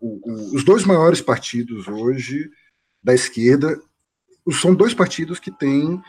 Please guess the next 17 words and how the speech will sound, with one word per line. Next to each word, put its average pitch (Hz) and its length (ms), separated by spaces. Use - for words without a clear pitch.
uma 139 140
estratégia 147 480
de 175 80
massas, 82 460
né? 110 300
Que - 60
é 98 40
o 98 120
Partido 104 260
dos - 80
Trabalhadores 175 840
e 156 160
o 170 100
Partido 175 320
Comunista 139 400
do 131 80
Brasil. 139 380